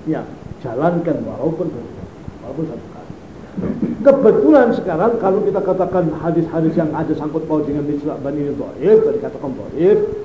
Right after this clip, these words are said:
adalah banyak riwayatnya, banyak jalannya riwayat itu memperkuat satu pada yang, jadi kita tidak.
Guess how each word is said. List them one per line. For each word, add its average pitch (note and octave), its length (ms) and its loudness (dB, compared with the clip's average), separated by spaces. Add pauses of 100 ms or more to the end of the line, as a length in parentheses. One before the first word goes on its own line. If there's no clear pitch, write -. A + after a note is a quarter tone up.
adalah D#3+ 560 0 (400)
banyak C#3+ 400 -2 (320)
riwayatnya, C3 480 0 (640)
banyak A#3 480 6
jalannya F#3+ 500 6 (140)
riwayat G3 320 4
itu F3+ 160 0
memperkuat G3 800 0
satu D#3 320 -4
pada E3+ 480 0
yang, F#3 480 2 (1400)
jadi D3+ 160 2
kita F3 320 0
tidak. - 260 -8